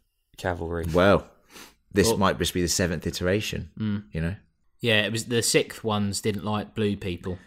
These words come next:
Speaker 2: And then
Speaker 3: But you would still be a white supremacist, wouldn't you?
Speaker 2: They didn't like blue
Speaker 3: Or maybe they were
Speaker 2: people.
Speaker 3: letting anyone in.
Speaker 2: They're letting anyone in these days.
Speaker 3: Yeah, yeah, yeah.
Speaker 2: Um, a couple of questions I've got for you now, just from stuff from the trailers, 'cause it's interesting. We see that Regina is obviously, Regina King, the actress playing
Speaker 3: Mm.
Speaker 2: Angela,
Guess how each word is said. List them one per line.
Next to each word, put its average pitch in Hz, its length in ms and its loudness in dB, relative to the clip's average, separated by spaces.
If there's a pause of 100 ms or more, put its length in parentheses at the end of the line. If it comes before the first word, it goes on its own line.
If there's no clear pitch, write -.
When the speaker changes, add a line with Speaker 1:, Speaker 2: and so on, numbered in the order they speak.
(580)
Speaker 2:
And 85 280 4
then 82 300 4
Speaker 3:
But 147 140 4
you 156 100 6
would 147 100 0
still - 180 2
be 165 100 4
a 160 60 6
white 160 200 2
supremacist, 165 500 -4
wouldn't 101 140 -8
you? 92 60 2
Speaker 2:
They 95 60 6
didn't 120 140 6
like 92 140 2
blue 90 120 6
Speaker 3:
Or - 60 6
maybe 127 300 6
they 117 100 6
were 117 80 6
Speaker 2:
people. 113 80 6
Speaker 3:
letting 110 180 0
anyone 107 300 0
in. 92 200 -4
Speaker 2:
They're 80 120 2
letting 69 160 2
anyone 71 240 -2
in 67 100 -4
these 67 160 -4
days. 67 300 -6
Speaker 3:
Yeah, 98 160 -2
yeah, 92 240 -2
yeah. 90 60 -4 (240)
Speaker 2:
Um, 117 480 2 (100)
a - 60 -4
couple 147 220 6
of 139 60 6
questions 104 320 2
I've 92 80 2
got 85 140 0
for - 100 -4
you 82 60 2
now, 76 380 -2 (280)
just - 260 -2 (200)
from - 220 -10
stuff 85 200 0
from 82 120 -4
the 78 60 -2
trailers, 69 440 -2
'cause 73 420 -2
it's 71 160 -2
interesting. 71 580 -4
We 82 100 0
see 120 240 2
that 104 160 2
Regina 87 560 0 (180)
is 85 100 0
obviously, 73 640 -4
Regina 78 280 -4
King, 71 240 -4
the 69 80 -4
actress 69 420 -4
playing 67 280 -4
Speaker 3:
Mm. - 40 -2
Speaker 2:
Angela, 69 480 -4